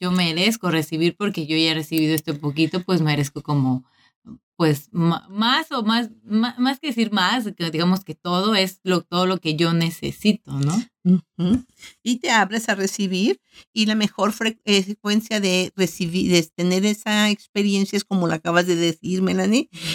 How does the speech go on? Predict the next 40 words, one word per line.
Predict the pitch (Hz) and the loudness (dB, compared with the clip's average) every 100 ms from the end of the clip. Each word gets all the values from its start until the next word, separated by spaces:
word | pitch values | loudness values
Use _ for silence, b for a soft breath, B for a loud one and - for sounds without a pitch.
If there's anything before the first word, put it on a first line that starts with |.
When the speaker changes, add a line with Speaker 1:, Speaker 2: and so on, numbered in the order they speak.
| - | -6
Speaker 2:
de | 180 180 175 180 | 0 2 2 0
estoy | - 180 | -2 -2
recibiendo | 196 - 185 175 180 185 | 0 2 0 0 2 2
ahora, | 175 165 165 175 | 2 2 2 2
estoy | 208 - | -2 -4
recibiendo | 180 - 175 175 175 | -6 -4 0 0 0
todo | 170 170 170 | -2 -2 0
lo | 170 165 | 0 0
bueno | 165 165 170 | 0 0 2
de | 165 | 2
la | 160 160 | 2 0
vida, | 160 165 180 226 B B B | 0 0 0 0 B B B
estoy | 160 160 170 | -4 -2 0
recibiendo | 170 185 - 175 170 165 170 175 190 196 - | 2 0 0 -2 0 0 0 0 0 -2 -2
lo | 190 - | -4 -2
que | 175 | -6
tú | - 196 214 226 | -4 -2 0 0
estás | 226 202 190 - | -2 -4 -6 -2
manifestando, | 180 175 165 175 - 180 190 190 | -2 0 -2 -6 -2 0 0 -2
pidiendo, | 180 170 180 180 226 - B B - | -4 0 2 2 0 -4 B B 0
y | 190 196 | 2 2
siente | - 170 196 | 0 -6 -4
que | - 165 | -4 0
lo | 160 | 0
estás | 160 165 156 | 0 -4 -4
recibiendo | 151 - 160 160 160 156 | -4 -2 2 2 2 2
ahora. | 160 190 185 B B | 2 2 0 B B
Así | - 185 214 | -4 -2 -2
como | 240 233 220 | -2 0 0
este | 220 214 269 | 0 -2 -6
podcast, | - 208 196 277 381 - | -2 -2 -2 -2 -2 -6
observa | - - 226 254 | -6 -4 0 -2
que | 254 226 | 0 -2
lo | |
estás | 208 - 226 | -2 -2 -2
recibiendo, | 247 247 254 233 233 240 214 | 0 -2 0 2 2 2 0
porque | 214 196 190 | 0 -2 0
de | 196 | 0
alguna | 202 214 233 | 0 0 2
manera | 247 240 220 | 2 2 0